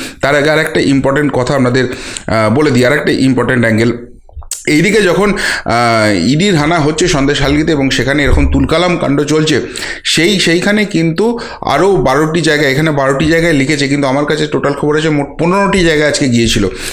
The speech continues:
মানে সন্দেশখালি বাদ দিয়ে চোদ্দোটা আরও জায়গায় ইডির হানা হয়েছে। ভোরবেলা চারটের সময় ইডির যে অফিস রয়েছে সিজিও কমপ্লেক্স, সেখান থেকে কিন্তু সব গাড়ি বেরোয় এবং বেরোনোর পর কলকাতা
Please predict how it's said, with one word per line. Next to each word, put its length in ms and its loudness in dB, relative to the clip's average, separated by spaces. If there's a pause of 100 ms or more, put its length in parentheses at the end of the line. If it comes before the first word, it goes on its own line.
মানে 140 0
সন্দেশখালি 680 0
বাদ 220 0
দিয়ে 180 2
চোদ্দোটা 520 0
আরও 200 0
জায়গায় 420 2 (320)
ইডির 320 2
হানা 260 0
হয়েছে। 360 0 (380)
ভোরবেলা 580 2
চারটের 420 -2
সময় 340 0 (360)
ইডির 420 2
যে 300 2
অফিস 380 0
রয়েছে 300 2
সিজিও 280 0
কমপ্লেক্স, 380 0
সেখান 240 0
থেকে 220 0
কিন্তু 320 0
সব 280 -2
গাড়ি 160 0
বেরোয় 260 2 (380)
এবং 240 0
বেরোনোর 340 2
পর 180 0
কলকাতা 840 0